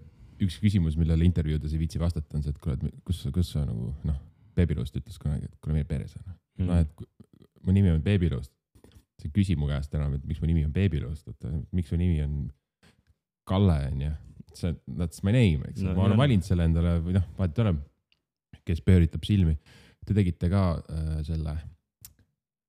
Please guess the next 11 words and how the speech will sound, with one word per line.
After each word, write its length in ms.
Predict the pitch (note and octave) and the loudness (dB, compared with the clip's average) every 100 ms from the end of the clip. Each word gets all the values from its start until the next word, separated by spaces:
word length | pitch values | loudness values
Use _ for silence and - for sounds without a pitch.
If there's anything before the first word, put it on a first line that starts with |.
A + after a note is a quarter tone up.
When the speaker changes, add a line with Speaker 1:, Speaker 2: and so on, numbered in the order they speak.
| _ - | _ 0
Speaker 1:
ma 80 | |
mäletan, 260 | F#2 E2+ D#2+ - | 2 2 -2 -4
mul 200 | F#2 F#2+ | 2 4
oli 140 | E2+ | 2
see 140 | - | -2
Q 240 | - A2 F#2+ | 0 2 6
and 80 | G#2 | 6
A 60 | G2 | 6
oli 180 | E2 D#2+ | 4 2
seal 200 | D#2+ D#2+ D#2+ | 0 0 0
Kumus, 440 | - A2 F#2+ D#2 | 0 2 4 2